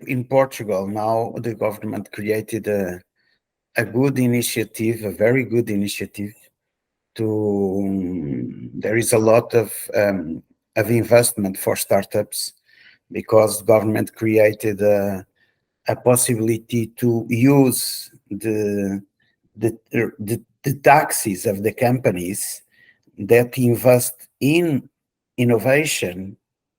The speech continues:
and in startups that are declared innovative startups. You can have a re-, reducing of eighty-five percent of,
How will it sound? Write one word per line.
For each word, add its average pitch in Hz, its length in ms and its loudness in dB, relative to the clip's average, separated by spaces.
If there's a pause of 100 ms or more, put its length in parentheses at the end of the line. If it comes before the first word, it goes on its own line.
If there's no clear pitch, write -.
(100)
and 107 200 -4
in 139 200 2
startups 123 540 4
that 107 200 0
are 113 140 4
declared 110 600 2
innovative 113 600 -2
startups. - 640 -6 (640)
You 123 160 -2
can 127 180 2
have 127 200 2
a 127 100 8
re-, 120 440 -2
reducing 120 920 -4 (400)
of 110 180 -2 (140)
eighty-five 131 880 2
percent 113 560 -4
of, 101 120 -8